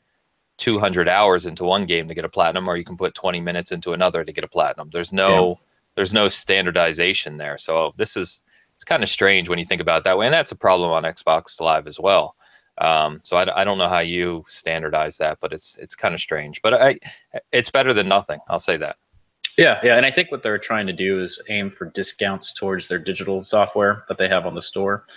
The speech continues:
Speaker 2: So to your point, I mean, you're not gonna lose a platinum trophy. It's not gonna disappear, and then you have to go for it again. But if you have ten platinums, that gets you ten dollars off, I don't know, let's say D L C to a game or a new piece of software coming. So I think that's their aim, and, and to your point, I think it's, uh, it's better than nothing.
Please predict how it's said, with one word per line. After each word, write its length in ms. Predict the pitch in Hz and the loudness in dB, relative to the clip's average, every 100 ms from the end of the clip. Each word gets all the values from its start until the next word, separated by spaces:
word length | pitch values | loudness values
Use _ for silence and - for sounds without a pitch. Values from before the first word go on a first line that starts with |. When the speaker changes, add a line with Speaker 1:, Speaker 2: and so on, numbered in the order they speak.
| - - - | -18 -18 -10
Speaker 2:
So 200 | - 92 | -4 -2
to 140 | - | 4
your 80 | 123 | 4
point, 260 | 117 123 101 | 4 4 6
I 60 | |
mean, 100 | 101 | 4
you're 80 | 104 | 4
not 140 | 110 - | 2 2
gonna 160 | 98 | 0
lose 320 | 95 101 98 | 4 4 2
a 60 | 98 | 0
platinum 340 | - 101 92 | 2 2 2
trophy. 220 | 92 92 92 | -2 -4 -2
It's 100 | 101 | -4
not 140 | 95 | -4
gonna 160 | 95 87 | -2 -2
disappear, 480 | 95 - 90 95 | -2 -4 -4 -4
and 80 | 92 | -4
then 80 | 90 | -4
you 60 | 90 | -6
have 160 | 92 | -8
to 80 | - | -6
go 120 | 95 | -6
for 220 | 92 98 90 | 0 2 2
it 80 | |
again. 320 | 85 95 90 82 | 4 2 2 2
But 100 | 85 | 0
if 140 | 80 | 0
you 80 | 90 - | 0 4
have 320 | 98 90 - - _ _ _ _ | 4 4 0 -14 _ _ _ _
ten 200 | - 127 | -2 0
platinums, 520 | 98 117 95 87 85 - | 4 6 6 2 -2 0
that 160 | 95 | 0
gets 180 | 92 - | 0 -4
you 120 | 92 | -8
ten 240 | - 107 95 | -4 -2 2
dollars 420 | 92 92 95 90 | 2 2 -2 0
off, 320 | 87 87 - _ | 0 0 -4 _
I 80 | 101 | -4
don't 100 | 90 | -2
know, 120 | 82 | -4
let's 120 | 90 - | -6 -4
say 120 | 92 | -4
D 180 | 98 95 | -2 -4
L 100 | 87 | -4
C 180 | 92 | -4
to 120 | 85 85 | -2 -2
a 40 | |
game 320 | 90 87 85 | -2 -2 -2
or 100 | 82 | -4
a 80 | 85 | -2
new 160 | 98 92 | 0 -2
piece 280 | - 90 87 | -4 -8 -4
of 60 | |
software 400 | - 87 - - | 4 4 4 -4
coming. 320 | - - - - - - - - - | -10 -12 -14 -16 -14 -10 -8 -8 0
So 100 | 117 | 4
I 40 | |
think 100 | 160 | 6
that's 160 | 170 - | 4 4
their 160 | 139 117 | 6 6
aim, 220 | 117 113 | 4 0
and, 160 | 101 | -6
and 120 | 113 107 | -8 -6
to 120 | 131 | -4
your 80 | 113 | -4
point, 200 | 120 110 | -2 -2
I 60 | |
think 200 | 101 123 | -4 -4
it's, 200 | 104 - | -6 -2
uh, 220 | 101 95 95 | 0 0 -2
it's 140 | 107 | 0
better 180 | 120 117 | 2 4
than 140 | 104 | 2
nothing. 380 | 104 107 117 117 | 2 0 -2 -6